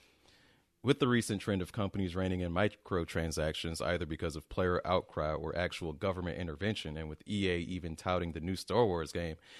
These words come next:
as not having any as a selling point, do you see microtransactions becoming lesser in games or just changing forms?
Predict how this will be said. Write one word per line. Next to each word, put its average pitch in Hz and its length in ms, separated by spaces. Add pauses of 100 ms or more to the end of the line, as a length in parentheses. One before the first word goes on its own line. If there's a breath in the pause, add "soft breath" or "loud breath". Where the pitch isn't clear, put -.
(160 loud breath)
as 92 160
not 107 280
having 98 360
any 135 280
as 90 100
a 90 60
selling 90 320
point, 85 320 (420 soft breath)
do 139 80
you 156 140
see 131 160
microtransactions 101 1040
becoming 80 420
lesser 95 400
in 82 160
games 78 340
or 73 100
just 71 260
changing 80 600
forms? 73 760